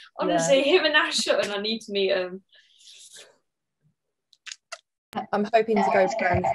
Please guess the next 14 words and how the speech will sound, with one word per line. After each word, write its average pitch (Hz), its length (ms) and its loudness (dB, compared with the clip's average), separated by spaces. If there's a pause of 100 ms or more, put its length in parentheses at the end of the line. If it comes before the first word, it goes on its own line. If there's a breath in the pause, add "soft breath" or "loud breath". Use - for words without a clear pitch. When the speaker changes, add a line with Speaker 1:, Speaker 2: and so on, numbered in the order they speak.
(100)
Speaker 2:
Hatch, - 400 -8 (460)
um, 170 640 -2
Speaker 1:
Yeah. 185 400 -10 (180)
Speaker 2:
for 190 180 4
British 190 340 0
G 185 220 -2
T 175 400 -2
and 175 480 -2
Formula 175 280 -6
Three. 170 460 -6 (1400)
Speaker 1:
Oh, 240 40 -12
Speaker 2:
But - 160 -8
Speaker 1:
could 247 120 -8
you 269 80 -12